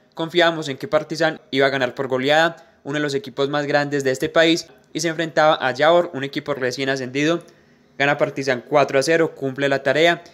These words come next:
y acertamos en opción, gana Partizan. Y por la primera división colombiana teníamos el partido de Millonarios contra Pasto,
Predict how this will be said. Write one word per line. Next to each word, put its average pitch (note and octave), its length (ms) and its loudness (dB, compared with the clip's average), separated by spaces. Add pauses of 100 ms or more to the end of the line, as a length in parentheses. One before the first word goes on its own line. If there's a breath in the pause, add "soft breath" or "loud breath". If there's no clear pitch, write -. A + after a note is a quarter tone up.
(160 loud breath)
y E3 160 4
acertamos C3+ 440 0
en D#3+ 100 -6
opción, E3 380 -4
gana B2+ 320 -2
Partizan. C#3+ 600 -4 (3000)
Y E3 140 4
por D3 160 4
la C#3 120 4
primera C#3 280 -4
división C#3 460 -4
colombiana D#3 540 -6
teníamos C#3 340 -6
el C#3+ 80 -4
partido C3+ 300 -4
de B2+ 60 -2
Millonarios D3+ 580 -2
contra A#2 280 -6
Pasto, C3+ 420 0